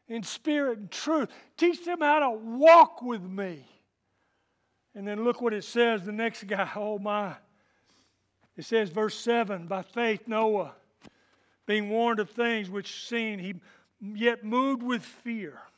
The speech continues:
prepared an ark to the saving of his house, by which he condemned the world, became heirs of the rights which by faith."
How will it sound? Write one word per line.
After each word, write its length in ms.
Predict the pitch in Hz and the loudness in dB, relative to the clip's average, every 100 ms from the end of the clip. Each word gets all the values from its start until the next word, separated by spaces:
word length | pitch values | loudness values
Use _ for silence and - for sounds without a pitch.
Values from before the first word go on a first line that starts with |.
| _ _ _ | _ _ _
prepared 440 | 214 - 262 311 | -10 2 6 6
an 120 | 302 294 | 4 0
ark 580 | 311 320 - - - _ _ - _ _ _ - | 0 -2 -6 -14 -20 _ _ -20 _ _ _ -18
to 60 | |
the 100 | 190 | -14
saving 460 | 202 233 240 240 233 | -8 -2 0 0 -4
of 80 | 226 | -6
his 120 | 202 | -6
house, 440 | 214 220 226 185 - | 0 2 2 -2 -6
by 80 | |
which 280 | 185 214 - | -6 -6 -8
he 100 | 202 | -10
condemned 420 | 220 185 220 220 | -10 -6 -6 -6
the 60 | 208 | -6
world, 380 | 196 214 214 185 | -4 -2 -2 -4
became 360 | 190 214 202 | -8 -8 -4
heirs 240 | 202 202 175 | -4 -4 -4
of 60 | |
the 80 | 180 | -6
rights 360 | 180 196 190 190 | -2 -2 -2 -8
which 240 | 180 - | -12 -8
by 140 | 185 180 | -8 -8
faith." 420 | 214 202 190 | -4 -2 -2